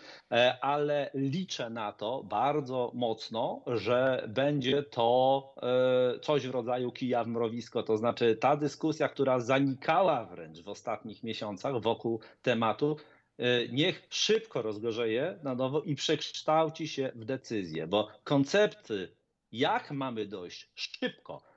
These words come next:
do, e, o znacznie większych, o rząd wielkości większych zdolności produkcyjnych tutaj u nas w kraju, w Polsce, są. One są i na stole,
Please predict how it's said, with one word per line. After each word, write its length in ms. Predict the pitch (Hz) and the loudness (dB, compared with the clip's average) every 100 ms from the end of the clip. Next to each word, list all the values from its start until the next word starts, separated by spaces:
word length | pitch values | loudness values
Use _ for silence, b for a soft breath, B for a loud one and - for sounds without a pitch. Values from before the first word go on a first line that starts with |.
| _ | _
do, 480 | 110 117 110 110 _ | -2 0 0 -4 _
e, 360 | 127 117 113 _ | -2 -2 -2 _
o 100 | 110 | -8
znacznie 460 | 110 165 - 151 117 | 2 0 2 -4 -4
większych, 400 | 123 117 113 104 | -4 -6 -6 -6
o 80 | |
rząd 260 | 95 160 175 | 0 0 0
wielkości 520 | 123 101 104 - 104 | -2 -2 -4 -4 -8
większych 360 | 101 104 - 107 | -8 -8 -2 0
zdolności 600 | 98 107 107 135 - 120 | 4 2 4 0 0 0
produkcyjnych 600 | 110 101 104 113 95 - | 0 0 0 0 0 2
tutaj 280 | 269 262 165 | 2 6 4
u 120 | 185 | 6
nas 240 | 151 - | 2 0
w 60 | - | -2
kraju, 320 | 185 156 135 | 2 2 2
w 80 | - | 0
Polsce, 540 | 220 135 - - - _ b b b _ _ - | 2 2 0 -16 -20 _ b b b _ _ -4
są. 260 | 123 156 _ _ _ - | -4 -8 _ _ _ -8
One 160 | 208 | -6
są 220 | 160 175 | -4 -4
i 180 | 160 220 | -4 -2
na 140 | 226 208 | 0 0
stole, 500 | - 196 202 233 | 0 0 0 -2